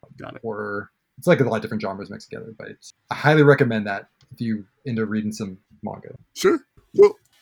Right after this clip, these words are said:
Speaker 1: uh, that'll do it for the show. Uh, remember, you can follow Luke, uh, at, uh, at his website and on Letterboxd, and you can follow Joe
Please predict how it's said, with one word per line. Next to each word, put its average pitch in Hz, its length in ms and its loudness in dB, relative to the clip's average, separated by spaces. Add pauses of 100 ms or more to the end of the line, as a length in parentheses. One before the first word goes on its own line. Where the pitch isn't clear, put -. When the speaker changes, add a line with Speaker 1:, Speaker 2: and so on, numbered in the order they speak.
Speaker 1:
uh, 156 400 0
that'll 175 220 -2
do 160 140 0
it 294 120 -6 (300)
for - 100 -12
the 131 100 -6
show. 165 300 -8 (160)
Uh, 127 240 -6 (100)
remember, 160 360 -4
you 165 80 -4
can 151 160 -6
follow 147 480 -2
Luke, 143 520 -4
uh, 127 380 -4
at, 120 300 -8
uh, 113 460 -8 (220)
at 120 120 -6
his 117 140 -8
website 127 420 -8 (200)
and 120 140 -10
on 113 80 -10
Letterboxd, 135 540 -12
and 120 160 -6
you 113 40 -8
can 117 140 -12
follow 123 240 -12
Joe 123 380 -8